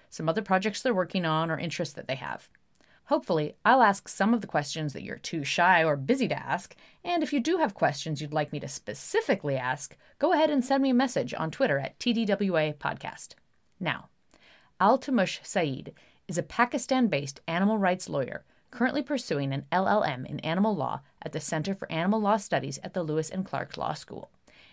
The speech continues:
And among many other projects, he's also co-founder and director of Charity Doings Foundation.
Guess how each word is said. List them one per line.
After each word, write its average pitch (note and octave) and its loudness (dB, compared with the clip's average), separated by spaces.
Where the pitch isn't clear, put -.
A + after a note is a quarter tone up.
And G3 2
among D3+ 2
many A#3+ 6
other D#3+ 0
projects, - 0
he's G3+ 2
also A3+ 6
co-founder C#3+ 0
and D3+ -4
director D3 -4
of D3+ -4
Charity C4 2
Doings G3+ 2
Foundation. B2 -6